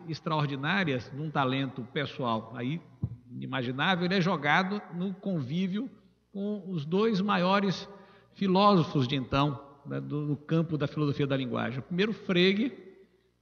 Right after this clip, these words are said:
Frege, vejam só, Frege é um capítulo à parte. Frege é um filósofo subestimado, mas genial, maravilhoso. E Wittgenstein acorre até, eh, a Alemanha para estudar com Frege. Como Frege estava idoso,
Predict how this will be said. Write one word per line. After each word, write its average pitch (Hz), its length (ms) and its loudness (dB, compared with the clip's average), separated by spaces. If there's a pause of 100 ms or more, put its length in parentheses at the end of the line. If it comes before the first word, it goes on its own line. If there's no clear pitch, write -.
Frege, 139 800 2
vejam 151 240 -6
só, 165 280 -4 (840)
Frege 151 220 2
é 160 40 2
um 156 60 0
capítulo 147 460 2
à - 20 -2
parte. 165 380 2
Frege 160 480 2
é 147 80 4
um 147 100 -2
filósofo 135 480 -2
subestimado, 160 880 0 (400)
mas 143 200 -4
genial, 139 600 0
maravilhoso. 139 840 -2 (420)
E 160 120 -4
Wittgenstein 185 720 -4
acorre 151 760 0 (120)
até, 139 580 0
eh, 113 460 -8
a 123 80 0
Alemanha 135 560 0
para 165 360 2
estudar 165 460 0
com 175 100 -2
Frege. 131 500 -2
Como 214 220 -4
Frege 156 280 -2
estava 131 340 0
idoso, 131 720 0